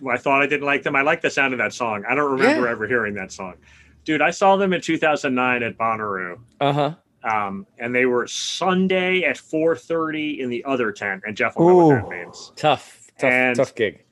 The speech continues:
Speaker 1: dude, that, the two thousand nine Bonnaroo, I'm just looking at the, the lineup here. Like, uh, that, that was the first time I saw Bon Iver live, and I can't, that was a life-changing experience. He was so
Speaker 2: Okay.
Speaker 1: freaking good that year.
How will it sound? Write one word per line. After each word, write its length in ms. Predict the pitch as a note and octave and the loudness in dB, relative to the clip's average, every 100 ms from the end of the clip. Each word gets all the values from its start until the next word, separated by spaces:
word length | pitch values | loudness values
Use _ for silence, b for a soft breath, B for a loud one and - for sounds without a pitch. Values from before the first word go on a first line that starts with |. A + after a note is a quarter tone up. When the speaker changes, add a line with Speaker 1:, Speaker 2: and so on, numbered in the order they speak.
| _ | _
Speaker 1:
dude, 280 | - G3 F3+ - _ | 2 4 4 -2 _
that, 300 | D#3+ G3 G#3+ - | 0 0 0 -6
the 80 | - | -6
two 180 | - A3+ | -4 -2
thousand 300 | A3+ A3+ F3 | 0 0 0
nine 220 | D3+ E3 | 0 0
Bonnaroo, 560 | C3 C#3+ D3+ B2+ G#2 F#2 - B2 | 2 2 2 0 -2 -4 -6 -6
I'm 100 | C#3 | -4
just 140 | C#3+ | 0
looking 320 | C#3 C#3+ D3 | 0 2 2
at 140 | C3 A#2+ | 0 0
the, 160 | A2 - | -6 -4
the 60 | A#2 | -2
lineup 440 | A2 A2+ C3+ C#3 | 0 2 0 -2
here. 320 | E3+ F#3+ G3+ - _ _ _ _ | -4 -4 -6 -12 _ _ _ _
Like, 320 | B2+ A#2+ - - | -2 -2 -2 -2
uh, 380 | A#2 A2+ G2+ F#2+ - C3 | 0 2 0 -4 -8 -4
that, 220 | D#3 A#2+ | -4 0
that 200 | D3 D#3 | 0 0
was 120 | C#3+ | -2
the 80 | C3+ | -4
first 200 | D#3 D3 | -2 0
time 160 | D3+ D3 | 0 -2
I 40 | |
saw 180 | C#3 C#3+ | 0 0
Bon 160 | C3 C3 | 2 2
Iver 320 | C3 C3 A#2+ | 2 2 0
live, 440 | A2 G#2 G2+ G2 _ | 2 2 0 -6 _
and 120 | A2+ A2 | -4 -2
I 80 | |
can't, 260 | G#2 - - | -2 -8 -6
that 140 | A#2+ B2 | -2 0
was 140 | A#2+ | 0
a 40 | |
life-changing 540 | A#2 A2 G#2+ - G2+ G2+ | -2 -2 -2 -4 -6 -6
experience. 500 | G2 - G2+ F2+ - | -8 -4 -4 -4 -4
He 60 | C3 | -4
was 160 | A#2 - | -4 -4
so 200 | A#2+ A2 | -4 0
Speaker 2:
Okay. 140 | A2+ | 0
Speaker 1:
freaking 640 | - - B2+ G#2+ G#2+ G2 - | -2 -6 -4 -4 -4 -10 -8
good 340 | A2+ G2+ F2 - _ - | -4 -4 -4 -12 _ -6
that 200 | F#2+ - | -6 -4
year. 240 | F#2 F2+ | -6 -6